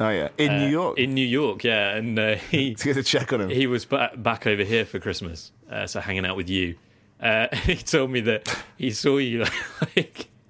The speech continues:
Speaker 2: the day before New Year, and you just said, "I can't do it, man. I can't drink anymore." The, he, he said that you described yourself as a wreck,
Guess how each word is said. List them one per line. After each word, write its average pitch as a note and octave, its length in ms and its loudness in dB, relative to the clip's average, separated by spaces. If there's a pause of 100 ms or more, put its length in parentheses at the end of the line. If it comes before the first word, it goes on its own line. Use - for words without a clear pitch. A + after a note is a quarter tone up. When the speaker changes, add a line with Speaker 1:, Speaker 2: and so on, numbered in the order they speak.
(400)
Speaker 2:
the D#3 120 2
day D3 280 2
before C3+ 460 2
New A2+ 200 -2
Year, G2 420 0
and B2 160 0
you A#2 240 0
just D3 280 -4
said, G#2+ 240 2 (280)
"I B2 80 0
can't D3 340 2
do C#3+ 120 4
it, A#2+ 140 0
man. F#2+ 220 0 (440)
I E3+ 100 4
can't - 300 2
drink D#3+ 320 2
anymore." G2+ 440 0 (480)
The, B2+ 300 2 (340)
he, C3 80 -4
he A#2+ 80 0
said G#2+ 280 0
that A2 200 2
you A2+ 140 -2
described A2 400 0
yourself G2 280 -2
as F#2+ 80 -4
a G2 80 0
wreck, G#2 540 0